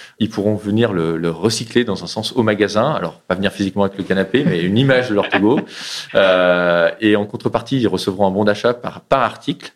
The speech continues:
euh, qu'ils pourront per-, qu'ils pourront utiliser sur n'importe quel, euh, produit de la collection Ligne Rosée. Euh, et nous, quand on viendra livrer, euh, l'article qu'ils ont commandé,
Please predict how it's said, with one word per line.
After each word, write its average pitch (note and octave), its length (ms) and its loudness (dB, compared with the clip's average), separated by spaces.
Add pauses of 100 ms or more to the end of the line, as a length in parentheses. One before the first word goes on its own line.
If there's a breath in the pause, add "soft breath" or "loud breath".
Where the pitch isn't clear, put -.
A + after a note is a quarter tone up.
(460 loud breath)
euh, - 40 -2
qu'ils - 140 -4
pourront F2+ 220 -2
per-, F2+ 320 -2
qu'ils - 140 -16
pourront F2 140 -2
utiliser F2+ 280 -2
sur F#2+ 140 -6
n'importe F#2 280 -4
quel, F#2 180 0
euh, D#2+ 600 -6
produit A2 360 -2
de G#2 100 -2
la E2 180 -2
collection F#2 400 -4
Ligne F2+ 160 -2
Rosée. F2 280 -4 (580 loud breath)
Euh, F#2 500 4
et A2+ 200 4
nous, C3+ 220 0
quand A2+ 220 -8
on G2+ 60 -4
viendra A#2+ 300 0
livrer, A#2+ 420 0
euh, E2+ 240 -2
l'article G#2+ 540 -4
qu'ils F2+ 220 -6
ont F2+ 60 -4
commandé, F#2+ 480 0